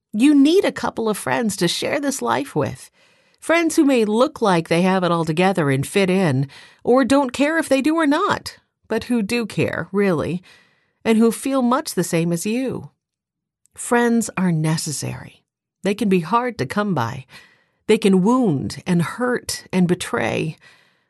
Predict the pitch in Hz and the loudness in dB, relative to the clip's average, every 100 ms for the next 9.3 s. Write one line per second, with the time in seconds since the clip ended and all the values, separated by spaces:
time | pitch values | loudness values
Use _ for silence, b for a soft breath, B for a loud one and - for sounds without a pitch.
0 | - 202 - 277 311 170 151 143 147 151 | -8 -4 0 0 0 0 0 0 -2 -2
1 | 147 151 - 202 202 - 120 127 131 117 | -4 -6 -4 -4 -4 -4 -4 -4 -8 -8
2 | 151 - - _ _ - - - - 185 | -10 -12 -14 _ _ -12 -12 -10 -2 0
3 | 180 165 156 147 202 196 185 175 160 156 | 0 -4 -6 -6 -4 -2 -2 -2 -4 -2
4 | 139 135 180 185 147 156 190 190 123 123 | -4 -2 0 0 0 2 2 0 -6 -10
5 | - b b b b b b b b - | -16 b b b b b b b b 0
6 | 254 254 254 - 233 226 277 - 196 165 | 0 2 -2 0 -2 0 -4 0 0 0
7 | 185 202 214 170 - - - 175 165 160 | -2 0 0 -2 -6 -10 -4 -2 0 0
8 | 170 196 175 - - - 175 160 175 208 | 0 0 -2 -4 -6 -2 -2 -2 0 0
9 | 220 160 139 | 0 0 -2